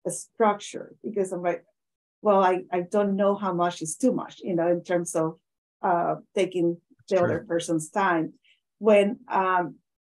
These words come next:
Speaker 1: when you set, set up, like, a coaching and if you're compensating the other person, then you feel like, "Okay,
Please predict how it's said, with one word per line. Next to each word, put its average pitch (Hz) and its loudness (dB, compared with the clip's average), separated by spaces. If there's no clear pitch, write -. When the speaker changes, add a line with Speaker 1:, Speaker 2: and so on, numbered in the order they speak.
Speaker 1:
when 196 -2
you 202 -2
set, 226 0
set 214 0
up, 185 0
like, 175 -4
a 165 -12
coaching 202 0
and 185 -2
if 185 -8
you're 185 0
compensating 190 -2
the 185 2
other 180 0
person, 196 -6
then 302 6
you 233 2
feel 202 4
like, 170 0
"Okay, 185 -4